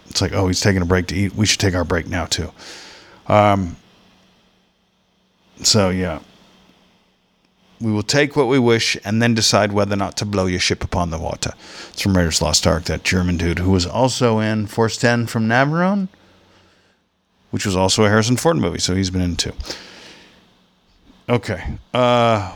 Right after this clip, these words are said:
what am I talking about? Oh, the water. Okay. So that was day one, kind of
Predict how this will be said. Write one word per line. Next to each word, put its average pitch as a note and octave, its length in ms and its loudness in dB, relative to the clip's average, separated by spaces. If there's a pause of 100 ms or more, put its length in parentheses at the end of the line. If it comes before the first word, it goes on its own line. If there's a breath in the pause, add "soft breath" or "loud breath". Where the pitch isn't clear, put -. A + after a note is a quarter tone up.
what A#2+ 100 -4
am C3 80 -2
I A#2 80 0
talking G#2+ 240 -2
about? E2+ 140 -4
Oh, G#2+ 100 6
the F2 80 0
water. E2+ 340 -2
Okay. E2+ 260 -6 (480 loud breath)
So C#3 520 0
that B2+ 160 0
was B2 140 -2
day B2+ 160 4
one, C#3 500 2
kind B2+ 300 2
of A#2 240 -2